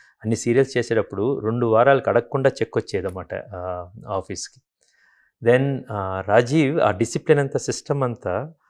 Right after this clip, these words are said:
కొన్నిసార్లు మేము, ఆ, ఆ,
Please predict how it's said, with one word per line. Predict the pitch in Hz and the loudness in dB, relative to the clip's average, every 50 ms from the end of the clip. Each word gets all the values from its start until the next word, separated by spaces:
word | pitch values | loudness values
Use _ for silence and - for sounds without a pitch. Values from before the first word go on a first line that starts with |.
| _ _ _ _ | _ _ _ _
కొన్నిసార్లు | - 120 117 - - 123 123 123 123 123 123 117 | -4 -4 -4 2 4 4 4 6 4 2 0 0
మేము, | 113 110 104 101 101 101 98 95 95 101 - 110 | 0 -2 -2 -2 -2 -4 -4 -4 -6 -6 -6 -4
ఆ, | 98 95 95 92 90 90 90 95 - - | -2 -2 -2 -2 -4 -6 -8 -12 -12 -10
ఆ, | 92 90 87 85 85 | -8 -6 -6 -6 -8